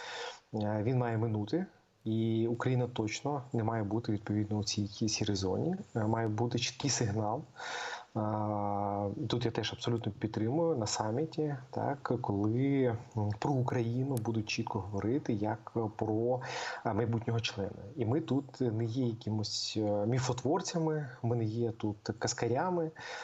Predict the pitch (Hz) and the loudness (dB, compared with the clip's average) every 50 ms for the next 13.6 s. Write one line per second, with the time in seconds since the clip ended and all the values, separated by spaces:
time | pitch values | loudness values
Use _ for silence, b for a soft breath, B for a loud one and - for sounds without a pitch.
0 | B B B _ - 113 107 107 107 107 110 117 117 117 120 131 135 123 113 113 | B B B _ -4 -2 0 0 2 2 2 4 4 4 4 4 4 4 2 2
1 | - - 113 113 107 104 - 120 123 - - 120 - - 104 92 104 120 123 113 | 0 0 0 0 0 0 -2 -2 -2 0 0 0 0 0 0 0 2 2 2 2
2 | 110 101 101 95 - - - 165 139 117 107 - 120 104 104 143 214 220 - - | 0 -2 -2 -4 -6 -6 -4 -4 -2 -2 -2 0 0 2 2 2 0 0 0 -2
3 | 117 101 113 110 104 101 - - - 104 101 - - 120 107 110 - 117 110 - | -2 0 0 0 0 -2 -4 -2 -2 -2 -2 0 2 2 2 0 -2 -4 -4 -2
4 | - 107 101 98 98 104 110 - - 104 101 101 104 107 107 120 120 113 104 107 | -2 -2 0 0 -2 -4 -6 -2 0 0 2 4 4 4 4 4 4 4 2 2
5 | 110 110 120 110 104 95 - - 104 101 101 101 104 104 110 107 - 185 143 110 | 2 2 2 0 0 -2 0 0 0 2 2 2 0 0 -2 -4 -6 -4 -2 0
6 | 104 104 107 131 135 113 107 107 104 110 - - - 123 127 131 135 139 143 147 | 2 2 4 4 4 4 2 2 2 0 0 0 0 0 0 0 0 0 -2 -2
7 | - 160 160 160 B B B B B B B B B B B B B B B - | -2 -4 -4 -4 B B B B B B B B B B B B B B B -12
8 | - - 101 101 104 104 104 104 104 104 104 107 107 107 113 - - 143 127 123 | -6 -2 0 2 2 2 2 2 0 0 2 2 2 0 0 0 2 2 4 4
9 | 131 135 131 127 120 117 110 110 - - - 113 113 113 110 107 - 139 127 - | 4 4 4 4 2 2 0 -2 -4 -6 -4 -2 -2 -2 -2 -2 -2 -2 -2 -2
10 | - - 143 123 113 107 - - - 113 107 110 110 104 104 104 - - - 127 | 0 0 0 0 0 -2 -2 -2 -2 -2 0 0 -2 -2 -2 -4 -4 0 0 0
11 | 107 - - - - - 113 117 110 120 117 - 135 120 110 - - - - 101 | 0 -2 -6 -8 -4 0 0 2 2 0 -2 -2 -2 -2 -2 -2 -4 -2 -4 -2
12 | 98 104 104 107 110 107 101 - - - 104 101 101 - - 110 107 113 113 107 | -2 -2 -2 0 0 0 0 -2 -2 -4 -4 -4 -2 0 0 2 2 2 2 2
13 | 104 98 95 98 - 110 101 98 98 98 101 101 | 2 0 0 -2 -2 -2 0 0 0 0 0 0